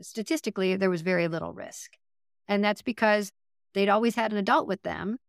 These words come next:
And so why would you have an adult with you? Must be dangerous. Must be not something I can't handle. And so we are not doing our kids any favors by, quote unquote, protecting them, especially when we're protecting them in already very safe situations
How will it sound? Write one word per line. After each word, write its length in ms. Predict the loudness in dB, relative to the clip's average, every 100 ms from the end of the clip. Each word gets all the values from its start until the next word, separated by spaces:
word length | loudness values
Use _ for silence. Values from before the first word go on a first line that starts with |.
| _ _ _ -4
And 180 | -2
so 480 | 0 4 6 4 2 -4 _ _ _
why 160 | -6 -4
would 100 | 0
you 60 |
have 60 | 2
an 80 | 2
adult 200 | 2 0
with 80 | -2
you? 60 |
Must 220 | -4 -6
be 60 | -6
dangerous. 520 | -4 -2 -2 -4 -8
Must 220 | -12 -10
be 80 | -10
not 180 | -10 -10
something 240 | -6 -4
I 120 | -2 -4
can't 280 | -6 -10
handle. 460 | -8 -8 -6 -6 -6
And 140 | -6 -6
so 320 | 2 2 2
we 240 | 0 0
are 160 | 2 2
not 400 | 0 -4 -6 -6
doing 300 | -8 -6 -6
our 100 | -8
kids 400 | -4 -2 0 -2 -6
any 180 | -6
favors 640 | -4 -2 -2 -2 -4 -6 -10 _ _ _ _ _
by, 300 | 2 4 2
quote 240 | 0 0
unquote, 340 | 0 2 -2 -2
protecting 460 | -4 -4 -4 -2
them, 140 | -2 -2
especially 420 | -2 -4 0 2
when 200 | 2 2
we're 100 | 2
protecting 500 | 0 -2 -4 -4 0
them 300 | 2 0 -2
in 160 | -4 -4
already 440 | -2 0 2 2
very 260 | 0 0 -2
safe 300 | -4 -6 -6
situations 800 | -10 -10 -4 -2 -2 -6 -12